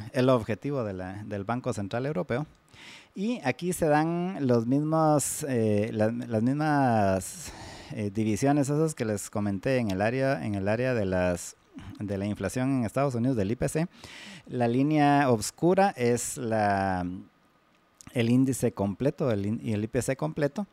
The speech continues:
y la línea celeste es el, eh, i-,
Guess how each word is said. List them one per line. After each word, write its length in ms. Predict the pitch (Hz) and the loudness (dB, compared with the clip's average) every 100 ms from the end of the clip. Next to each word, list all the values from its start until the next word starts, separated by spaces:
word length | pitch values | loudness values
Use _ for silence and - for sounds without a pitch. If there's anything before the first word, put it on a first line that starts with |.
| - - - - | -14 -20 -20 -6
y 340 | 175 208 226 143 | -2 0 0 0
la 180 | 120 | 2
línea 1120 | 110 120 127 135 131 127 120 117 110 104 104 104 | 2 2 2 4 4 4 4 2 2 0 -2 -6
celeste 760 | - - 113 147 - - 220 220 - - - - | -6 0 4 4 2 -2 -4 -4 -8 -20 -12 -4
es 380 | 110 110 - 123 | 0 0 -2 0
el, 520 | 110 104 101 98 98 101 98 - | 2 2 2 0 0 -2 -4 -6
eh, 400 | 117 98 92 104 | -4 -2 -2 0
i-, 160 | 120 | 0